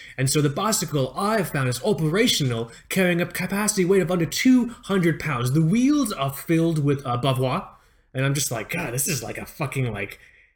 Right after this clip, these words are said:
intense bicycle this motherfucker is making out of, like, baked goods." And, like, it's this whole thing, and the judge comes and just goes,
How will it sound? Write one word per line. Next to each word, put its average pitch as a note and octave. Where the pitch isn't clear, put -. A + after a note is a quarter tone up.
intense D#3+
bicycle C#3
this C#3
motherfucker D#3
is D#3
making D#3
out C3
of, C3
like, C3+
baked G#3
goods." G3+
And, D#3+
like, A#2+
it's D3
this C3+
whole D#3
thing, A3+
and E3+
the E3
judge F#3
comes G3+
and E3
just -
goes, D3